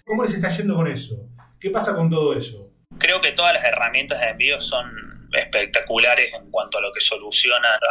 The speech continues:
Speaker 2: algunas problemáticas de los vendedores, ¿no? Voy a empezar, lo que es Mercado de Envíos de por sí, digo, ya facilita la posibilidad. Hoy Mercado Libre como plataforma, digo, a todos los vendedores de todas las verticales le da la posibilidad de que su local esté en la puerta de la casa de cada uno de los clientes que entra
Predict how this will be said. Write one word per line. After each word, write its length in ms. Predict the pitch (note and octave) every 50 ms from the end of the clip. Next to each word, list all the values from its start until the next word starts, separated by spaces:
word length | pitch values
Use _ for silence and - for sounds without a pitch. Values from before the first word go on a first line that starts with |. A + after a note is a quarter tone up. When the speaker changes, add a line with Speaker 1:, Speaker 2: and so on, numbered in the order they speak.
| F#2+
Speaker 2:
algunas 260 | F#2+ - - - - -
problemáticas 840 | - - A2 G#2+ G2+ G#2 G#2+ G#2+ A2+ A2+ - A2 A2 A2 G#2 - -
de 160 | - - -
los 100 | - -
vendedores, 460 | - - - - - - - - -
¿no? 320 | - - - E3+ - - - _ _ _ _
Voy 140 | - D#3+ D#3
a 40 | D#3
empezar, 540 | - D3 C#3+ - - E3 D#3 D#3+ E3+ - - - - - - -
lo 180 | - - B2 C3
que 80 | D#3
es 60 | E3+ E3
Mercado 280 | D#3 - - E3 E3
de 40 | D3
Envíos 320 | C#3 C#3+ D#3+ E3+ E3+ D#3 -
de 100 | - -
por 200 | - A#2+ A#2 -
sí, 420 | - - D3+ D3+ D#3+ D#3+ D3+ - -
digo, 180 | B2+ B2 A#2+
ya 160 | A#2+ B2+ B2+
facilita 420 | B2+ - - - - B2 B2 - C3
la 100 | B2 A#2
posibilidad. 560 | - - - - - A#2 B2 C3 - - - -
Hoy 120 | C#3+ C#3+ C#3+
Mercado 300 | C#3 C3 C3 - C#3 C3
Libre 260 | B2+ C3 C3+ C3 C3+
como 200 | C3 - A#2 A2
plataforma, 760 | - - - - - - B2 A#2+ A#2 - A#2+ A#2+ A#2+ - - - - _ _ _ _
digo, 160 | - - - -
a 80 | -
todos 220 | - C3+ C3+ - -
los 100 | G2 -
vendedores 420 | - - - - A#2 A#2+ B2 -
de 80 | - -
todas 240 | - A#2+ - A#2
las 120 | - F#2+ -
verticales 580 | - - - - - - - A#2+ A#2+ B2 A#2+
le 80 | - A2+
da 100 | A2+ A#2
la 80 | A#2 A#2
posibilidad 480 | A2+ A2+ - - - - G#2+ A2+ A#2+ A#2+ A#2 A2+
de 80 | A2
que 280 | - A2+ A2 G#2+ G#2+ -
su 160 | - - B2
local 300 | A2+ A2+ A#2 - B2+ B2
esté 160 | A#2+ - -
en 40 | A#2
la 100 | A#2 A2+
puerta 320 | - - - - - - A#2+
de 60 | -
la 100 | - C3
casa 280 | - D3 C3 - - -
de 80 | -
cada 240 | - C3 C3 B2+ B2
uno 240 | B2+ C#3+ C#3+ C#3 C3
de 60 | A#2+
los 100 | A#2 -
clientes 400 | - - - B2+ B2 B2 - - -
que 80 | B2+
entra 200 | B2 - - -